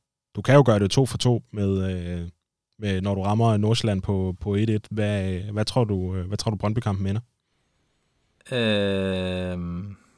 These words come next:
Speaker 2: jamen altså, jeg har lyst til at sige et et igen, men, øh,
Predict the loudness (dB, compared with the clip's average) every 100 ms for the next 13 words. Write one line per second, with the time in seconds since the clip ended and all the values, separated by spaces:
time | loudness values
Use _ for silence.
0 | _ -10 -10 _ _ _ -8 -4 -2 0
1 | 0 -2 -2 -2 -2 -2 0 2 2 0
2 | -2 -2 2 4 6 6 4 4 -4 -6
3 | -2 0 0